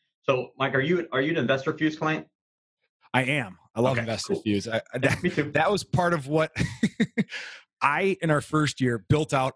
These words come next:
Speaker 2: a Podio system, created automations and flows, hired some
Speaker 1: <laughs>
Speaker 2: outside contractors, and, and it was working great until it wasn't.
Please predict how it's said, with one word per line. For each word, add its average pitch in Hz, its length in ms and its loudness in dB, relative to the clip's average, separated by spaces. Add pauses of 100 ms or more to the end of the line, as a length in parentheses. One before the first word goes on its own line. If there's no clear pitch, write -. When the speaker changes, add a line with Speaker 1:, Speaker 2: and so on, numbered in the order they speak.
Speaker 2:
a 110 100 -6
Podio 135 540 0
system, 135 600 -2 (360)
created 147 340 2
automations 135 800 0
and 107 140 -2
flows, 135 420 0
hired 135 300 -2
some - 80 -20
Speaker 1:
<laughs> 135 120 0
Speaker 2:
outside 127 360 -2
contractors, 143 1080 0
and, 117 140 -2 (320)
and 147 120 4
it 147 100 2
was 139 160 0
working 151 320 0
great 123 400 0 (420)
until 147 300 2
it 104 80 -4
wasn't. 110 480 -4